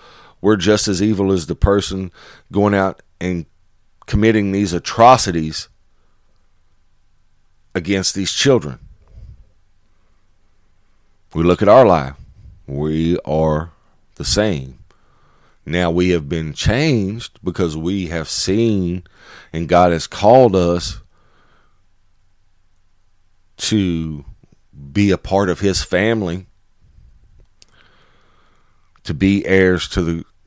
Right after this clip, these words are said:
to the throne of heaven with Jesus Christ, to be brothers with Jesus Christ, to be friends with Jesus Christ.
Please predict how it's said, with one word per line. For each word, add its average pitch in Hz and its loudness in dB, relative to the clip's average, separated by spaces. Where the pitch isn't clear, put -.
to 92 -4
the 78 -6
throne 92 -2
of 78 -4
heaven 90 0
with 82 -4
Jesus 80 -4
Christ, 95 0
to 85 -6
be 90 -2
brothers 87 2
with 85 -4
Jesus 78 -6
Christ, 73 -6
to - -18
be 87 -4
friends 104 0
with 85 0
Jesus 71 -4
Christ. 67 -10